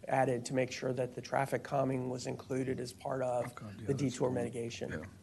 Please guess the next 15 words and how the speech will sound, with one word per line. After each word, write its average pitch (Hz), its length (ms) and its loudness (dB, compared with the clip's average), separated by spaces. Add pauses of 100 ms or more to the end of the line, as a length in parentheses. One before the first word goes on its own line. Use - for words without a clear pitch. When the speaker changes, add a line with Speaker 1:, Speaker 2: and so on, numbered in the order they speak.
(380)
Speaker 2:
Yeah. 127 60 0
Speaker 1:
Um, 120 300 0 (640)
there, 147 160 10
there 147 240 8
were 147 160 12
also, 147 320 12 (160)
uh, 135 340 8
some 135 220 2
concerns 139 440 6
placed 139 360 6
about, 135 400 6 (100)
um, 131 400 0 (760)
a, 131 500 2
a 131 140 2
bridge, 139 760 6